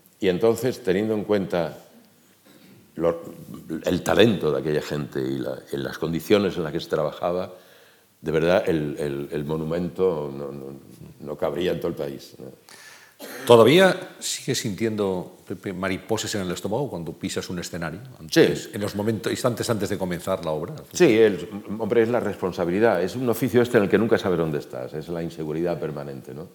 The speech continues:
Speaker 1: Te la estás jugando continuamente. Y esto ya aprendido a través de, bueno, grandes maestros como Fernando, como Adolfo, Alberto, ¿no? Hay siempre ese punto en el que el encuentro con el... Pe-,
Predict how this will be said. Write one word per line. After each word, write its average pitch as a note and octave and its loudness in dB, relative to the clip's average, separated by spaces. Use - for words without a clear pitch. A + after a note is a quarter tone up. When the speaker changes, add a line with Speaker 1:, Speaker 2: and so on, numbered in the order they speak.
Speaker 1:
Te E2 0
la D#2+ 0
estás F#2+ -4
jugando G2 -2
continuamente. D#2 -4
Y C#2 -10
esto D2+ -2
ya D#2+ 6
aprendido D#2 2
a E2+ 2
través D2 -2
de, C#2+ -4
bueno, C2 -10
grandes C2+ -6
maestros D2+ -6
como C2 -12
Fernando, E2 -8
como C#2 -14
Adolfo, D#2+ -4
Alberto, D#2 -2
¿no? C#2+ -16
Hay C#3+ 12
siempre D3 8
ese C3 0
punto B2 -2
en G2 -2
el F#2+ -2
que - -4
el F#2 4
encuentro B2+ 2
con A#2+ -2
el... G2+ 0
Pe-, - -4